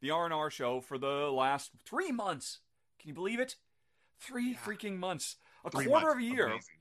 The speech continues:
Speaker 1: You know, we, uh, w-, once we start streaming, we put the sponsor up, and then we just go right into it. We're just all business. Those days are gone.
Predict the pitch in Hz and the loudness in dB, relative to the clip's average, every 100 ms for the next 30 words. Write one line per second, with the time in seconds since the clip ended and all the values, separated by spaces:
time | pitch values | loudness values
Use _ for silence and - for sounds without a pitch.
0 | - - - - - 185 165 147 - 185 | -20 -20 -20 -6 2 6 6 4 2 0
1 | 220 208 190 185 165 - _ _ 160 170 | 4 6 8 6 4 -4 _ _ -2 2
2 | 175 - 277 - 240 - 233 240 240 240 | 4 4 2 4 4 2 -2 0 0 0
3 | 175 131 190 156 135 127 - 233 233 247 | 0 -2 -2 2 2 2 0 0 0 0
4 | 240 196 185 156 127 151 127 160 196 196 | -2 -2 -4 -4 2 2 6 6 6 2
5 | 202 233 139 127 156 175 165 185 196 254 | 0 -2 -2 0 2 2 2 0 0 -4
6 | - - _ _ _ 196 277 190 240 175 | -6 -8 _ _ _ 2 2 4 2 2
7 | 160 208 247 269 262 190 135 | 2 6 6 6 6 4 0